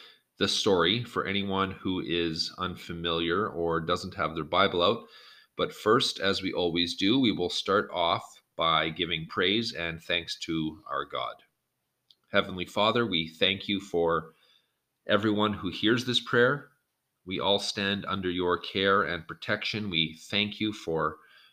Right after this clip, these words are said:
your unfailing love that will never leave us. Help us to know you better, to know your words.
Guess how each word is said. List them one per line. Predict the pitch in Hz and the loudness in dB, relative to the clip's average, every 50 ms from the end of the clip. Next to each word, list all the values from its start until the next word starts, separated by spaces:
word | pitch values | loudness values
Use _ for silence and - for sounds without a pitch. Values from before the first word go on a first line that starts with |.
| _ - | _ -6
your | - 87 90 | -2 -2 0
unfailing | 92 101 98 95 - - 104 107 107 101 92 87 | 0 0 -2 -4 -4 -2 0 0 0 -2 -2 -4
love | 87 87 92 98 104 117 135 139 - - - _ | -2 0 2 4 4 4 2 -2 -8 -14 -10 _
that | 92 82 76 | -4 -4 -2
will | 82 82 87 | -2 -4 -2
never | 92 92 90 90 85 | -2 0 0 0 -2
leave | 80 87 98 101 110 | -2 -2 -2 -2 -2
us. | 113 113 - - - - - - _ _ _ _ _ _ _ _ _ _ _ _ _ _ _ _ _ _ _ _ - | -2 -2 -4 -4 -6 -8 -10 -14 _ _ _ _ _ _ _ _ _ _ _ _ _ _ _ _ _ _ _ _ 4
Help | - 123 120 120 - | 6 6 6 8 6
us | 123 117 - | 4 4 4
to | - 113 | 0 -2
know | 104 98 107 113 120 | 0 0 2 2 4
you | 113 104 92 101 110 113 | 4 2 4 4 2 4
better, | 101 104 104 107 110 117 120 127 127 - - | 6 8 6 8 6 4 0 0 -2 -6 -8
to | - 104 | -6 -4
know | 95 98 104 104 | -2 0 0 0
your | 101 95 95 98 104 104 98 | 2 2 2 4 4 4 4
words. | 98 101 101 107 113 123 131 131 - - | 4 4 6 6 6 4 2 -2 -8 -8